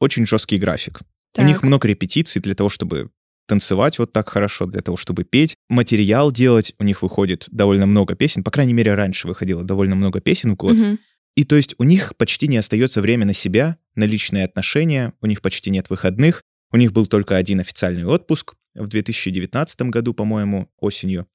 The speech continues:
Speaker 2: А, а как им его выделили? Типа, «Ну, гуляйте». Или что?
Speaker 1: Нет, просто они работали вот так с две тысячи тринадцатого года, без выход-, ну, с выходными, но почти без отпуска. И они всё-таки попросили хотя бы немножко отпуска. Потому что они там были на взводе, я читал,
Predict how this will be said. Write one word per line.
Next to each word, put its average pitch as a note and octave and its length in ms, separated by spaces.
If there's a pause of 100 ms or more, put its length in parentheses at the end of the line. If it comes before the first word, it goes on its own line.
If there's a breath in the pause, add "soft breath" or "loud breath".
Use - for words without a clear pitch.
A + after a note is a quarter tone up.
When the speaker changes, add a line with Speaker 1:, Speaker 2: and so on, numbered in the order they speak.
(100)
Speaker 2:
А, - 120
а G3 140
как A#3 220
им G3 140
его F3+ 180
выделили? F3 520
Типа, F#3 300
«Ну, C#4 240 (180)
гуляйте». E3+ 520 (300)
Или G3 180
что? C#3 100
Speaker 1:
Нет, D3+ 200
просто A2+ 320
они A#2 360
работали G#2 500
вот G2 140
так G#2 180
с - 60
две G#2 120
тысячи - 240
тринадцатого G2+ 540
года, D#3 220
без G2 160
выход-, F#2 300
ну, D#3 320
с - 160
выходными, C#3+ 540
но C3 220
почти - 320
без G2 160
отпуска. - 500 (180)
И E3+ 380
они A#2 240
всё-таки - 400
попросили G#2 720 (100)
хотя F#2+ 360
бы G2+ 320
немножко F2+ 640 (180)
отпуска. - 600
Потому G2+ 200
что G2 320
они G2 160
там F#2 200
были F#2 180
на F#2 100
взводе, B2 420
я A2+ 100
читал, G2+ 440